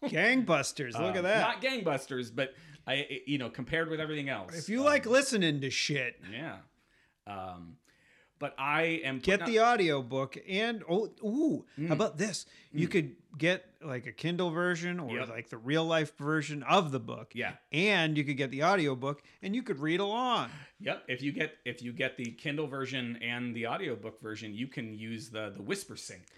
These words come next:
Speaker 1: functionality.
Speaker 2: And if you're, like, not a native English speaker,
Speaker 1: Ah.
Speaker 2: you could get both.
Speaker 1: Yep.
Speaker 2: And then you could hear how those words sound
Speaker 1: Mm-hmm.
Speaker 2: in, while you're reading along. And
Speaker 1: You're, I'm teaching people English.
Speaker 2: Right.
Speaker 1: That's, I, that's,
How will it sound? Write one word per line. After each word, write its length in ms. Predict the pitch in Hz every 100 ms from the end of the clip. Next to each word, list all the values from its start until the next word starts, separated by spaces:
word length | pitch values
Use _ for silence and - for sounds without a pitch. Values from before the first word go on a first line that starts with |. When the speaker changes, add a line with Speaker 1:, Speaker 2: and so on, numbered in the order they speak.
| _ -
Speaker 1:
functionality. 540 | 107 - 95 87 87
Speaker 2:
And 140 | 185 196
if 120 | 165
you're, 180 | 254 294
like, 240 | 240 160
not 280 | 160 196 202
a 80 | 175
native 380 | 190 190 160 -
English 380 | 180 185 170 -
speaker, 640 | - 240 262 131 104 127 -
Speaker 1:
Ah. 260 | 101 123
Speaker 2:
you 60 | 185
could 180 | 233 156
get 260 | 170 135
both. 520 | 170 220 156 156 - -
Speaker 1:
Yep. 140 | 120 113
Speaker 2:
And 120 | 160
then 100 | 196
you 80 | 170
could 100 | 165
hear 760 | 135 - 240 262 190 175 170 - -
how 220 | 175 196
those 260 | 196 175
words 400 | 151 180 196 147
sound 640 | - 208 220 147 151 165 170 -
Speaker 1:
Mm-hmm. 260 | 120 131 170 _ _
Speaker 2:
in, 260 | 180 170 170
while 240 | 165 180
you're 240 | 196 190 190
reading 320 | 175 196 190
along. 380 | 185 233 196 147 160
And 100 | 151
Speaker 1:
You're, 100 | - -
I'm 300 | 151 202 196
teaching 400 | - 190 - 180
people 480 | - - 175 - - 156
English. 460 | 160 113 - - 165
Speaker 2:
Right. 360 | 175 247 143
Speaker 1:
That's, 180 | 147 143 -
I, 140 | 135 123 123
that's, 340 | 143 143 -